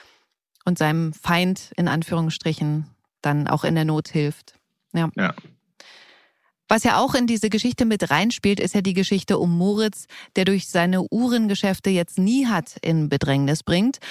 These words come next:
Speaker 1: Moritz hat zwar versucht, die offensichtlich geklauten Uhren loszuwerden, weil er ja gerade innerhalb der Familie jetzt so im Fokus steht, aber sein Kontakt will ihm diese Uhren nicht wieder abnehmen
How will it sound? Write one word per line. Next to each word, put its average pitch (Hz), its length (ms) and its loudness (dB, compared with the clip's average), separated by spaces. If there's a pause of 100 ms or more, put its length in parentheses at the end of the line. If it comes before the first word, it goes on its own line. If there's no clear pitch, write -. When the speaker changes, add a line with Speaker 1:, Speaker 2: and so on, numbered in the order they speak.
(180)
Speaker 1:
Moritz 233 320 2
hat 220 160 0
zwar 202 320 2
versucht, 202 580 0
die 196 120 2
offensichtlich 202 640 0
geklauten 185 560 0
Uhren 202 380 0
loszuwerden, 180 800 0
weil 180 140 2
er 180 80 0
ja 175 160 0
gerade 170 300 0
innerhalb 185 360 0
der 175 100 0
Familie 202 440 0
jetzt 165 220 -2
so 165 120 2
im 170 100 2
Fokus 220 380 0
steht, - 260 -2 (520)
aber 185 360 2
sein 175 380 0
Kontakt 190 580 -2
will 202 240 2
ihm 196 360 0
diese 180 280 0
Uhren 202 240 2
nicht 196 240 -4
wieder - 240 2
abnehmen 180 520 2